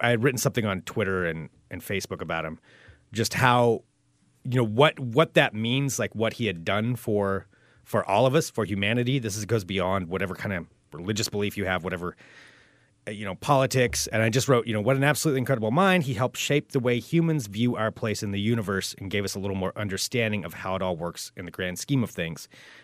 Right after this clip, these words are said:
And there's not much more you can ask for in a life than what Stephen Hawking did."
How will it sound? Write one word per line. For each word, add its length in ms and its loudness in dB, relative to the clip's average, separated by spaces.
And 60 -6
there's 160 -4
not 140 0
much 160 -4
more 140 -2
you 60 -4
can 120 -8
ask 240 -8
for 200 -8
in 100 -12
a 80 -10
life 260 -12
than 80 -10
what 120 -8
Stephen 220 -10
Hawking 260 -10
did." 120 -18